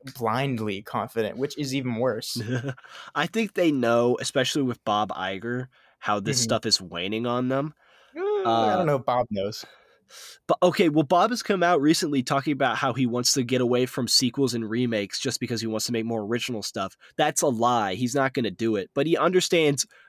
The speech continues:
Speaker 2: at least, like, what a
Speaker 1: <laughs> That's a
Speaker 2: creative
Speaker 1: lie.
Speaker 2: audience wants. He knows what
Speaker 1: Yeah.
Speaker 2: a creative audience wants, and then he knows what's gonna make money. <laughs>
Speaker 1: And he just always goes to the money one.
Speaker 2: He always goes for the money.
Speaker 1: Nah,
Speaker 2: Um,
Speaker 1: Bob, little scamp.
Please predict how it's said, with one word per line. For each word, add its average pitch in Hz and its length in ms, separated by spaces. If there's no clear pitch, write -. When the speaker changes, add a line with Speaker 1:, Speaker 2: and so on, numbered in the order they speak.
Speaker 2:
at 147 140
least, 151 340
like, 143 240
what 147 140
a 135 40
Speaker 1:
<laughs> - 0
That's - 100
a - 40
Speaker 2:
creative 131 420
Speaker 1:
lie. 151 140
Speaker 2:
audience 170 380
wants. 185 380
He 185 120
knows 208 200
what 127 80
Speaker 1:
Yeah. 110 60
Speaker 2:
a - 40
creative 175 460
audience 190 320
wants, 196 200
and 151 80
then 151 100
he 143 100
knows 139 300
what's 131 120
gonna 135 180
make 117 240
money. 101 420
<laughs> - 920
Speaker 1:
And 156 120
he 175 100
just 180 180
always 160 240
goes 135 220
to 180 100
the 190 80
money 254 260
one. 110 240
Speaker 2:
He 165 140
always 214 300
goes 220 200
for 226 140
the 208 100
money. 202 320
Speaker 1:
Nah, 147 340
Speaker 2:
Um, 123 160
Speaker 1:
Bob, 135 200
little 127 200
scamp. 143 380